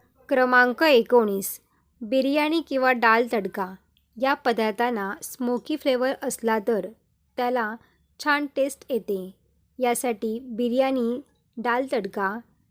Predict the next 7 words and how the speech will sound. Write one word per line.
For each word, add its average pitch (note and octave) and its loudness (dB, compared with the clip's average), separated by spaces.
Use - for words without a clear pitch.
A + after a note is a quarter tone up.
झाल्यानंतर B3+ -2
एका B3+ 0
वाटीत A3 -2
जळता B3 0
कोळसा B3 0
घ्या. G3 -10
त्यात B3 0